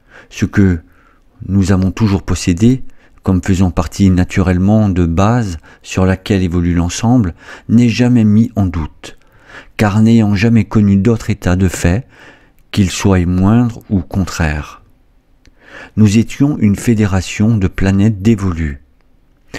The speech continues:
à un certain territoire possédant un registre précis de manifestations. Par le raffinement de notre environnement, nous nous sommes néanmoins fragilisés avec le temps.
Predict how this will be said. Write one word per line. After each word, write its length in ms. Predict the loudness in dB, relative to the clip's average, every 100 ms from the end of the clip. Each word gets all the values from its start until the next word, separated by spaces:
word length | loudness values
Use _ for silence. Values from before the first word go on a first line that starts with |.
| -20 -8
à 220 | -2 0
un 80 | 0
certain 400 | -2 -4 -2 -2
territoire 520 | 0 -2 0 -2 -2
possédant 540 | -2 -2 0 0 0 0
un 100 | -2
registre 840 | 0 -2 0 0 -2 -4 -10 -20 -20 -20 -12 -2
précis 680 | 0 2 -2 -2 -6 -8 -8 -20 -20 -6
de 180 | 0 2
manifestations. 1040 | 2 2 0 -2 -4 -4 -6 -4 -6 -6 -14 _ _ _ _ _ _ _ _ _ _ _ _ _ _ _ _ _ -20 -6
Par 160 | -2 0
le 160 | 0
raffinement 720 | -2 -4 -6 -4 -2 2 2 2
de 160 | 0
notre 360 | 0 -2 -4 -12 -2
environnement, 720 | 0 0 0 0 2 0 0 -6 -20 -20 -6 0
nous 120 | 2
nous 120 | 2
sommes 360 | 0 0 2 4
néanmoins 520 | 4 4 2 2 0
fragilisés 840 | -2 -2 -2 0 -2 -4 -2 -4 -4 -14 -12 -6
avec 320 | -4 -4 -4
le 60 | -6
temps. 280 | -6 -6